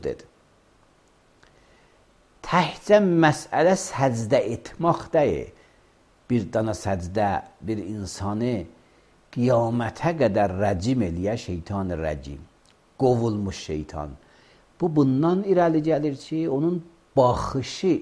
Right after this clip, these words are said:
təkəbbürlü baxışı idi. İstəyirdi Allaha desin ki, Allah, sən bu səcdə dəsturunda səhv edirsən.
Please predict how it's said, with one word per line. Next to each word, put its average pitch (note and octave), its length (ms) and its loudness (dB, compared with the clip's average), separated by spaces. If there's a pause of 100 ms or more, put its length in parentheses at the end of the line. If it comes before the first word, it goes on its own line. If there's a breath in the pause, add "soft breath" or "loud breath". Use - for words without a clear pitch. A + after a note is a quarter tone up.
(500)
təkəbbürlü G2 960 -6
baxışı - 440 -8
idi. D#2+ 360 -10 (400 loud breath)
İstəyirdi F#3 500 4
Allaha D3 420 6
desin E3+ 280 -2
ki, F3+ 100 -2
Allah, C#3+ 360 2 (240 loud breath)
sən F#3 420 -2
bu D#3 80 2
səcdə B2+ 760 2
dəsturunda D3 720 2
səhv F#2+ 400 -4
edirsən. C#2 400 -16